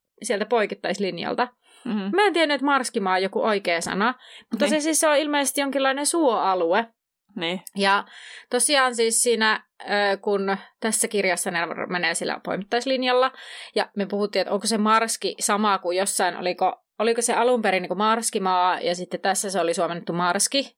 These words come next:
Speaker 1: tai toisinpäin, että onko se sama henkilö, niin joku kuulijahan laittoi silloin, että se on siis samalla tavalla englanniksi kirjoitettu,
Speaker 2: Mm.
Speaker 1: että se on siis niinku sama henkilö. Ja kun minä googlettelin tätä sitten eilen illalla, <laughs> niin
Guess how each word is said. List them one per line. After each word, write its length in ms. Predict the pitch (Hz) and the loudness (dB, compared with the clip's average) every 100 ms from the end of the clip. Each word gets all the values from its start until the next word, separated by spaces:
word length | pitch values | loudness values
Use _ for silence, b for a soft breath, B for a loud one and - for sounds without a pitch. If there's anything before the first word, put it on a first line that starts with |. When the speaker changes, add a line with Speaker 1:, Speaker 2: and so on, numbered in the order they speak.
| - | 0
Speaker 1:
tai 200 | 190 196 - | 0 0 -6
toisinpäin, 640 | - 190 220 247 254 269 B B B B | -12 -6 -4 0 2 0 B B B B
että 200 | 196 190 | -2 -2
onko 160 | 185 | -4
se 80 | 196 | -4
sama 380 | 190 208 196 185 | -2 0 2 2
henkilö, 440 | 185 175 175 175 | 0 -2 -2 -2
niin 120 | 165 165 | -2 -2
joku 220 | 175 196 | -2 -2
kuulijahan 580 | 196 180 170 160 165 165 | 0 0 0 0 -2 -2
laittoi 280 | - - | -4 -6
silloin, 340 | 180 170 165 - | -4 -2 -2 -4
että 160 | - | -4
se 160 | 196 196 | -2 0
on 200 | 175 175 | 0 -2
siis 240 | 202 165 | -4 -2
samalla 380 | - 180 185 170 | 0 0 0 0
tavalla 340 | 165 160 170 170 | 0 0 0 0
englanniksi 500 | 170 170 185 196 - | -2 -4 -6 -6 -4
kirjoitettu, 640 | 156 160 - 175 - 196 - _ _ | -4 -4 -6 -8 -6 -8 -8 _ _
Speaker 2:
Mm. 100 | 196 | -6
Speaker 1:
että 180 | 180 175 | -2 -2
se 100 | 180 | -4
on 100 | 165 | -6
siis 140 | 185 | -6
niinku 140 | 190 180 | -6 -4
sama 360 | - 180 175 | -2 0 0
henkilö. 460 | 180 175 170 196 240 B B B 196 | 0 -2 0 2 2 B B B 0
Ja 220 | 214 277 | 2 2
kun 240 | - 254 | 2 0
minä 200 | 220 202 202 | 2 0 0
googlettelin 760 | 240 240 202 185 - 170 175 170 | 0 2 2 -2 -2 0 0 0
tätä 320 | 175 - 170 | -4 -2 -2
sitten 500 | 175 - - 160 175 - _ | -4 -8 -6 -6 -8 -14 _
eilen 380 | - - 180 208 | -4 -2 -2 -2
illalla, 480 | - 214 226 233 262 - | -2 0 2 2 0 0
<laughs> 40 | - | 0
niin 420 | 233 214 185 196 | 2 2 0 -4